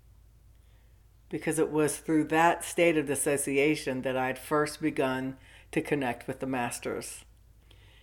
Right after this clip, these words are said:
And my capacity to connect with them and channel has been the biggest gift of my life. Another symptom of my P T S D was a paranoia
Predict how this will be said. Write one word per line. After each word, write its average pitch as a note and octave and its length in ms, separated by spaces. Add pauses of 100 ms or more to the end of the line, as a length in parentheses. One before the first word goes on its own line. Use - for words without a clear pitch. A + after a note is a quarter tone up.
(120)
And D3+ 140
my D3+ 180
capacity C3+ 760
to - 180
connect C3+ 480
with C3 160
them B2+ 320 (480)
and C3 180
channel B2+ 600 (840)
has D3 160
been C#3+ 200
the C3 60
biggest C3 500
gift C3 240
of B2+ 160
my A#2+ 180
life. A#2+ 520 (2000)
Another E3 380
symptom B2+ 400
of A#2+ 80
my B2 140
P B2 200
T A#2+ 140
S A#2+ 200
D B2 200
was A#2+ 180
a - 60
paranoia B2 680